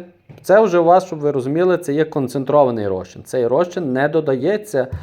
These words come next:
до, е, зразу на оприскування рослин, так, чи, е, в ка-, в капельний полив. Вам з оцього, щоб ви розуміло, його дуже мало буде, в-, в-, дуже мало ви його будете використовувати.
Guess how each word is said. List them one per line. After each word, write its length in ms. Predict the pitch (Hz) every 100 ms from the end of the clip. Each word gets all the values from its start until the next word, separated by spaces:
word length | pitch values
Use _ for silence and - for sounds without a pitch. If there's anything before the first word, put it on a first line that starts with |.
| - - _ _
до, 400 | 110 135 139 131 127 -
е, 340 | 117 113 113
зразу 440 | 110 131 156 143 123
на 240 | 127 131
оприскування 880 | 123 127 139 127 - 120 156 170 180
рослин, 440 | 180 180 185 190
так, 440 | 190 160 165 185 -
чи, 400 | - - 151 175 175 - _ _
е, 240 | 113 110 113
в 140 | 117
ка-, 500 | - 170 143 123 123
в 120 | 123
капельний 500 | - 170 170 123 104
полив. 400 | 101 101 92 87 - _ _ _ _
Вам 420 | 104 156 240 226
з 80 | 156
оцього, 380 | 160 160 190 254
щоб 180 | - 160
ви 120 | 151
розуміло, 720 | 135 127 143 143 123 104 95
його 240 | 113 123
дуже 300 | 160 208 220
мало 360 | 185 175 180 180
буде, 440 | 151 160 165 165 156 _
в-, 160 | 120 123
в-, 600 | 120 120 117 127 123 151
дуже 280 | 156 175
мало 320 | 156 147 160 156
ви 140 | 139
його 200 | 139 143
будете 400 | 131 135 143 139
використовувати. 840 | 127 127 123 120 - 104 95 -